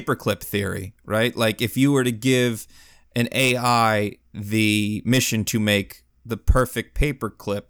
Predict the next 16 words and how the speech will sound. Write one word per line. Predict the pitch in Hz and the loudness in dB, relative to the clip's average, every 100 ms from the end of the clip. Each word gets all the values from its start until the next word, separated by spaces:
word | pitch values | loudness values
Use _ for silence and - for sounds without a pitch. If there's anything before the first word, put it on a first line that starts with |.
| - | -10
eventually | 98 117 160 - 117 104 104 | -4 -2 -2 -2 -2 -2 -2
it | 98 95 | -4 -6
would | 104 - | -8 -8
come | 113 107 101 - _ | -6 -4 -6 -10 _
to | - 113 107 101 95 - - _ | -4 0 0 -2 -6 -16 -20 _
the | 117 | 0
realization | 120 120 110 113 107 - | 4 4 4 2 0 0
that | 107 98 | -4 -2
the | 101 | -6
best | 90 127 135 - | 2 2 2 -2
way | 117 127 113 98 98 - | 0 2 2 0 -4 -4
or | 98 | -4
the | 101 | 0
most | 113 113 107 | 0 0 -2
efficient | - 180 170 - | -2 -2 -2 -2
way | 104 98 95 | -2 -2 -2